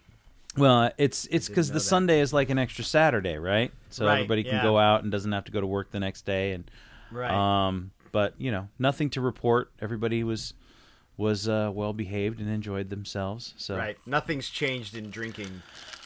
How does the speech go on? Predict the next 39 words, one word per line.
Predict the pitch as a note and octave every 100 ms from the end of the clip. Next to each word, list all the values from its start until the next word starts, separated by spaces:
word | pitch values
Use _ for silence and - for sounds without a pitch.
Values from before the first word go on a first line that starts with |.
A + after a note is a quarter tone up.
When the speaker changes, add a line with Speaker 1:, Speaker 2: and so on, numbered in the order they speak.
| - -
Speaker 1:
<clears throat> | - E3 C3 F#2
No, | B2 C3 B2 G#2 G2 -
nothing's | A#2+ B2 C3+ B2+ -
changed. | C3+ A#2 G#2 - - - - -
You | B2 A#2
know, | A2 G#2+ -
I | G#2
was | G#2+ G2+
out | A2 A2
of | G#2+
it | A#2
for, | - A2+ G#2 -
I | A2+
was | A2
out | A2+ A2
of | A2
it | -
for | A2+
six | G#2 - B2 -
months. | A#2 A2+ - - -
I |
mean, | G2 F#2 E2 _ -
and, | A2
but | G#2+ G#2+
I |
mean, | G#2+ G#2
I've | G2+ G2
also | F#2+ G#2+
been | F2 F2+ G2+ G2+ F#2+ F2+ - - _ _ _ _
tending | A2+ G2+ F#2+
bar | G2 F#2+
for, | - F#2+ F#2
like, | F#2 F2+ -
fifteen | - - - - - F#2 - - G2+ F2+ F2
years, | F2 F2+ F#2 G2+ -
and | E2+ E2
so | -
no- | F2
Speaker 2:
Uh-huh. | A2 G2